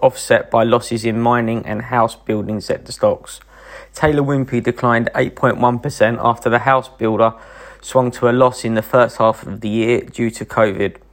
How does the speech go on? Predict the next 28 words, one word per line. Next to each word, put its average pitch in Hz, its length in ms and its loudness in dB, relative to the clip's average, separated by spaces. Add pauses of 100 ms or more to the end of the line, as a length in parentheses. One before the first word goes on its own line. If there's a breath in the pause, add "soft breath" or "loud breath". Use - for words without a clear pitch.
(1120 soft breath)
Barclays 131 540 2
dropped - 500 0
six - 280 -6
point - 240 -2
one 117 180 0
percent 113 400 -4
as 113 120 -8
the 120 60 0
company 117 460 -2
took - 460 -8
a - 140 -10
s-, - 340 -14
three 139 280 0
point 123 280 0
seven 117 420 0 (140)
billion 117 380 0
hit - 420 -4 (360 loud breath)
due 117 140 -2
to 113 160 -6
covid-related 117 880 0
charges 117 680 0 (420 loud breath)
and 117 160 0
warned 117 280 0
of 107 80 -4
headwinds 104 600 -2
continuing 113 680 -4
into 110 800 -4 (400)
twenty 110 380 -6